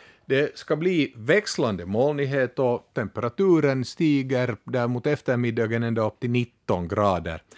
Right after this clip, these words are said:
Vinden är sydvästlig eller sydlig och mestadels svag. Och imorgon så fortsätter vädret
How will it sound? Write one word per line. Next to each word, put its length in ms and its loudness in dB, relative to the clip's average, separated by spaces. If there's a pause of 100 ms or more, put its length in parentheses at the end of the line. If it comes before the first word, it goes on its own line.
(320)
Vinden 440 2
är 200 -2
sydvästlig 840 0
eller 240 0
sydlig 680 0
och 100 0
mestadels 580 -4
svag. 580 -4 (840)
Och 340 2
imorgon 800 6
så 180 2
fortsätter 560 2
vädret 520 0